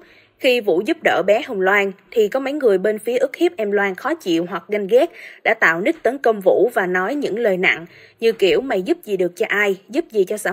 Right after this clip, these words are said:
hội chưa mà mày đặt nhảy vào giúp nhỏ con nuôi đó.' Nên hôm nay xin phép mọi người cho Vũ thả nhẹ,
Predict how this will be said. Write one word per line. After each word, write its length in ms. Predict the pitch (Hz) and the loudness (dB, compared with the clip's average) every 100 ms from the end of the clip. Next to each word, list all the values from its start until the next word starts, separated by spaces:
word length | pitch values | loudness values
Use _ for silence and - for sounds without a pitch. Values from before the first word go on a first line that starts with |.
| 208 | -4
hội 140 | 190 | -4
chưa 280 | 170 240 240 | -2 4 4
mà 160 | 190 180 | 2 -4
mày 160 | 180 | -2
đặt 220 | 170 - | -2 -2
nhảy 160 | 196 175 | -4 -4
vào 200 | 233 180 | -4 -6
giúp 180 | 202 311 | -8 -8
nhỏ 100 | 220 233 | -8 -6
con 140 | 220 208 | -4 0
nuôi 140 | 202 | 0
đó.' 260 | 180 208 359 _ _ _ _ _ _ _ _ _ | 2 0 -4 _ _ _ _ _ _ _ _ _
Nên 160 | 254 247 | -2 -2
hôm 220 | 247 233 | -2 -2
nay 180 | 226 208 | 0 0
xin 220 | 214 226 | -2 -2
phép 180 | 285 330 | 0 0
mọi 140 | 175 | -2
người 180 | 202 185 | 0 0
cho 140 | 180 220 | 0 0
Vũ 240 | 151 196 | 0 0
thả 160 | - 185 | -4 -6
nhẹ, 380 | 254 170 160 | -4 -4 -4